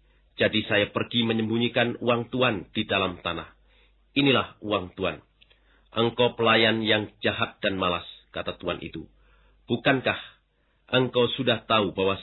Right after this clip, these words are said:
saya memetik buah di tempat saya tidak menanam, dan memungut hasil di tempat saya tidak menabur benih? Kalau begitu, seharusnya engkau menyimpan uang saya itu di bank,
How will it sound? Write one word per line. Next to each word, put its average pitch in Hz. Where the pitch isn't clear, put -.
saya 104
memetik 104
buah 107
di 113
tempat 104
saya 104
tidak 113
menanam, 104
dan 117
memungut 120
hasil 120
di 113
tempat 110
saya 107
tidak 107
menabur 107
benih? 113
Kalau 92
begitu, 98
seharusnya 117
engkau 113
menyimpan 135
uang 120
saya 117
itu 113
di 107
bank, 117